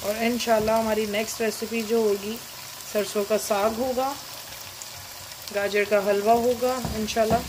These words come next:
वो भी आप लोग ज़रूर ट्राई कीजिएगा। और इसमें जो है हम पहले आलू को जो है अच्छे तरीके से फ्राई कर लेंगे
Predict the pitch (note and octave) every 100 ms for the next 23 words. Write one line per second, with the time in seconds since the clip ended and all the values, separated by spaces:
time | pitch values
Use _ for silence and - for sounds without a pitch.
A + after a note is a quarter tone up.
0 | - - - - - - - - - -
1 | - - - - G3 G#3+ A3+ A3+ A3+ G#3+
2 | A3 A3+ A3 A3 G#3+ A3 G#3 G#3+ G#3+ A3
3 | - - - - - - - - - -
4 | - - - - - - - F#3 F#3+ F#3+
5 | F#3 F#3+ F#3+ F#3+ F#3+ - - - - -
6 | - - F#3+ - A3+ A#3 A#3 A3 G#3+ G#3
7 | G#3 G#3 G3 G3+ A3 - - - - -
8 | - - - - F#3+ G3+ G#3+ G#3+ A3+ A#3
9 | A3+ A3 A3+ A3+ A3 A3 A#3+ - G3 A3
10 | C#4+ C#4+ D4+ D4+